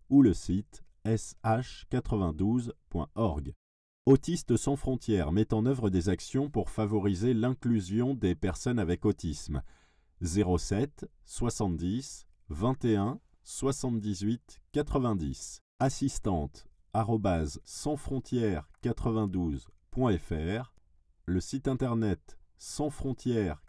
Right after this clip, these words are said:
quatre-vingt-douze point F R ou autistes sans frontières point com. Cap Handicap accompagne les parents d'enfants ayant un trouble du neurodéveloppement dans le dépistage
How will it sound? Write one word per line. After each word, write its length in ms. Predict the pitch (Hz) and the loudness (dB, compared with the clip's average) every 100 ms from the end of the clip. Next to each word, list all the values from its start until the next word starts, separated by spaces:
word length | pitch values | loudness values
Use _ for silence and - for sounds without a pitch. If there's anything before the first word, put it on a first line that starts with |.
| - | -4
quatre-vingt-douze 840 | 117 - 113 110 92 87 73 - - _ | -2 0 0 0 0 0 -2 -6 -14 _
point 260 | - 127 107 | -4 2 2
F 140 | 85 85 | 0 -4
R 440 | 78 95 123 - - _ _ _ - - | -4 -4 -6 -10 -20 _ _ _ -20 -4
ou 200 | - 92 - - | 0 0 -2 2
autistes 680 | 139 139 139 123 - - | 2 2 0 0 -2 -6
sans 240 | 80 - 139 | -4 -2 -4
frontières 720 | - 104 - 90 85 98 - - | -4 -6 -4 -2 -2 -4 -8 -8
point 180 | 101 107 | -2 -2
com. 360 | 90 62 58 58 _ _ _ _ - | -2 -4 -6 -12 _ _ _ _ -2
Cap 320 | 147 156 - - - | 0 0 -2 -10 -4
Handicap 640 | 143 143 131 107 80 - - - | -2 0 0 0 -2 -2 -6 -2
accompagne 520 | 123 127 123 156 135 | -2 0 0 2 2
les 140 | 95 | 2
parents 460 | 87 127 117 117 131 | 2 2 4 2 0
d'enfants 500 | 123 107 98 123 135 | 2 2 0 -2 0
ayant 300 | 110 95 95 | 2 0 0
un 140 | 101 92 | -2 -2
trouble 500 | - 131 135 107 92 | 0 2 2 2 2
du 180 | 85 82 | 2 2
neurodéveloppement 1040 | 90 113 101 110 98 87 85 - 107 131 | 4 4 4 4 4 2 0 0 0 0
dans 260 | 98 90 85 | 0 0 2
le 140 | 82 | 0
dépistage 920 | 76 113 - 92 - 104 110 127 127 | 2 0 0 -6 -2 0 2 0 -4